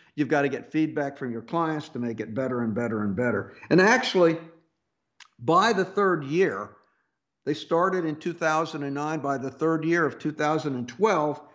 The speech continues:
they were actually generating ten million dollars a year in revenue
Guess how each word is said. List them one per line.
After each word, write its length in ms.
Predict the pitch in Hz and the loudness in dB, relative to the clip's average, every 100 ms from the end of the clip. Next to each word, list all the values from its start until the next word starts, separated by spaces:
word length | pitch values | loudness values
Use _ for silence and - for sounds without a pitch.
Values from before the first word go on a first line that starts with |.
| _ _ | _ _
they 160 | 170 233 | 2 4
were 180 | 247 180 | 4 0
actually 400 | 175 - 170 170 120 | -2 -2 -6 -6 -4
generating 1080 | - 196 269 247 143 123 113 113 143 170 170 _ _ _ _ _ _ _ - | 2 2 4 0 -2 -4 -6 -4 -4 -6 -10 _ _ _ _ _ _ _ -4
ten 260 | 233 269 | 0 2
million 340 | 240 214 190 170 | 4 4 2 2
dollars 400 | 170 165 165 151 | 2 2 0 -2
a 60 | |
year 220 | 147 147 | -4 -4
in 80 | 135 | -4
revenue 500 | 123 143 156 104 69 | -6 -6 -6 -8 -12